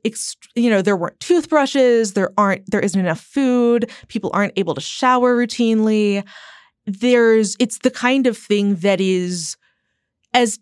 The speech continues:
terrible as American prison conditions can be. It's not something we associate with American prisons. It's certainly not something that, like, anyone would associate with, like, treatment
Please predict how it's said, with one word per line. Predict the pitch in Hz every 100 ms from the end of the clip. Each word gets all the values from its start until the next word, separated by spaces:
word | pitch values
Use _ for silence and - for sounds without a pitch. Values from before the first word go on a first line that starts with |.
| _
terrible | - 233 226 254 247 226
as | 202
American | 190 185 180 190 190 190 190 175 - _
prison | - 202 190 196 190
conditions | 190 175 180 180 165 -
can | 170 156
be. | 165 196
It's | 196 -
not | 190 175 -
something | - 170 175
we | 143
associate | 151 - 156 165 160
with | 156
American | 151 - - - _ _
prisons. | 180 180 311 403 403 - - _
It's | 214 -
certainly | - 233 226 220 202
not | 170 -
something | 180 156 170 165
that, | -
like, | 160 156 -
anyone | 170 170 165
would | 160
associate | 160 151 151 156 156
with, | 156
like, | 95 - _ _ _ _ _ _ _ _ _
treatment | - 202 208 196